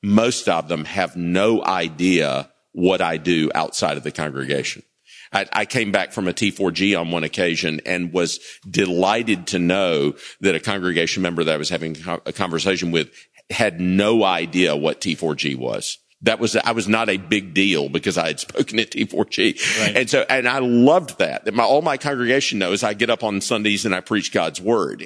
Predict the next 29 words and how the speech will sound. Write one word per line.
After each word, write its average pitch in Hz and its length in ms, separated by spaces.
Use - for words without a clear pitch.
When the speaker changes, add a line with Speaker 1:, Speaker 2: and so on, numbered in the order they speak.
Speaker 1:
And 101 160
so 104 220
that's 127 320
a 101 160
wonderfully 95 1400
settling 92 800
kind 90 380
of 76 100
thing. 71 520
Speaker 2:
Just 180 180
one 190 200
question 156 420
about 113 480
what 135 160
you 135 60
said 127 200
earlier, 120 360
that 107 160
you, 104 400
uh, 101 120
you 107 200
get 127 160
up 147 120
and 123 140
decide 117 720
what 117 280
to 113 180
ignore. 101 500
Speaker 1:
Yeah. 78 180